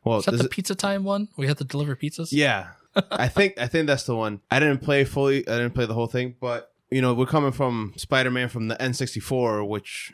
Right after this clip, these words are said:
Speaker 1: you know, it aged. So f-, going from that to Spider-Man two. So I, I, I can see it being fifty fifty and, and being a great game, or just be like any other vid-, movie
Speaker 2: Right.
Speaker 1: video game and just flop.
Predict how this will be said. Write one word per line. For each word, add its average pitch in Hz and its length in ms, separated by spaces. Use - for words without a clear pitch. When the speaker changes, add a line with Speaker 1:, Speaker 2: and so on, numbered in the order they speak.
Speaker 1:
you 110 80
know, 104 140
it 110 220
aged. 107 640
So 98 480
f-, - 200
going 123 180
from 117 140
that 117 160
to 117 100
Spider-Man 113 380
two. 127 360
So 196 180
I, 156 300
I, 151 200
I 151 120
can 156 120
see 151 400
it 135 140
being 131 160
fifty 120 280
fifty 113 320
and, 104 140
and 107 120
being 104 200
a 101 60
great 107 240
game, 110 260
or 135 520
just 120 220
be 123 80
like 107 160
any 113 180
other 110 160
vid-, 110 300
movie 110 340
Speaker 2:
Right. 117 60
Speaker 1:
video 107 220
game 104 200
and 101 80
just 98 180
flop. 90 380